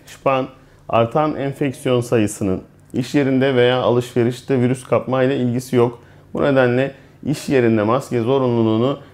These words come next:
gerekli görmüyorum dedi. Bakalım bu tartışma nereye kadar ve ne şekilde devam edecek ve hangi kararlar alınacak? Münih şehrinde artan vaka sayıları nedeniyle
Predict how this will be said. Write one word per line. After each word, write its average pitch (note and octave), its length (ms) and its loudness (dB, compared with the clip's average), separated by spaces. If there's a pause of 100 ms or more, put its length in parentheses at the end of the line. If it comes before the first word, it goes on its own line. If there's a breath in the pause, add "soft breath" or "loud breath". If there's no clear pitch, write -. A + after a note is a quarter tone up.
(140 loud breath)
gerekli C3+ 640 0 (220)
görmüyorum B2+ 720 2
dedi. A#2+ 340 0 (180)
Bakalım A#2+ 460 0
bu C3+ 80 -6
tartışma C3 640 -2 (300)
nereye A2+ 360 0
kadar F#2+ 420 0
ve G2 140 -2
ne G#2+ 100 -2
şekilde F#2+ 600 -2 (360 loud breath)
devam G#2 360 2
edecek F#2+ 460 -2
ve A2+ 80 0
hangi G#2 300 -2
kararlar F2+ 400 0
alınacak? G2 460 -2 (680 soft breath)
Münih D#3+ 240 4
şehrinde D3 640 2 (200)
artan C3 480 -2
vaka B2+ 220 -2
sayıları B2+ 440 0
nedeniyle B2+ 580 2